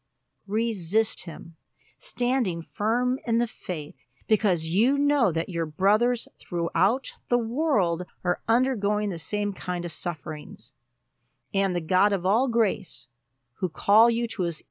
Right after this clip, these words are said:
eternal glory in Christ, after you have suffered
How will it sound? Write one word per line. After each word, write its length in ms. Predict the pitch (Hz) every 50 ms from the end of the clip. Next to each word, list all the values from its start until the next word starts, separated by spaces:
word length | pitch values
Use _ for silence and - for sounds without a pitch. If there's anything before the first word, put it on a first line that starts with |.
| -
eternal 580 | - 175 165 156 - - - - 226 226 233 240
glory 460 | 226 190 214 226 226 226 226 226 226
in 100 | 226 220
Christ, 640 | 214 - - 190 - 160 - - - - - - - _ _ _ _ _ _ _ _ _ _ _ -
after 240 | 180 185 - -
you 200 | 180 165 175 190
have 120 | 196 175 -
suffered 600 | - - - 196 190 - - 226 220 214 220